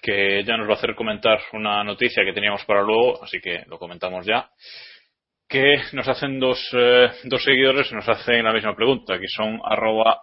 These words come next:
Uatron y arroba J Munoz F uno, que básicamente nos dicen si vemos viable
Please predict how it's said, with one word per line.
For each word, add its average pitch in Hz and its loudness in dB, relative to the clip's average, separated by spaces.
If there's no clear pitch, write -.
Uatron 127 0
y 127 -6
arroba 107 2
J - -8
Munoz 101 -10
F 90 -10
uno, 80 -12
que 120 2
básicamente 117 -2
nos 113 -2
dicen 123 -6
si 131 -2
vemos 139 0
viable 143 4